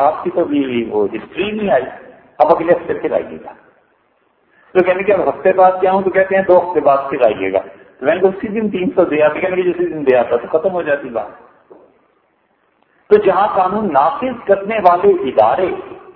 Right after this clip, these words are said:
خود ایسے ہو جائیں، آپ سوچیں کس خلافت کی بات ہے اور کس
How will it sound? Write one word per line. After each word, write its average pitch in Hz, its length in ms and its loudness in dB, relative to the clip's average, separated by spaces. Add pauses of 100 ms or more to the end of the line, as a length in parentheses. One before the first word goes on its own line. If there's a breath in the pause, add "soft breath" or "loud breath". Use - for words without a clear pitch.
(320)
خود 254 440 4
ایسے 170 380 0
ہو 123 160 0
جائیں، 131 340 0 (420)
آپ 160 220 2 (180)
سوچیں 170 280 -2
کس 240 340 -8
خلافت 156 480 2
کی 123 80 -6
بات 104 280 2
ہے 131 60 4
اور 127 80 2
کس - 180 -10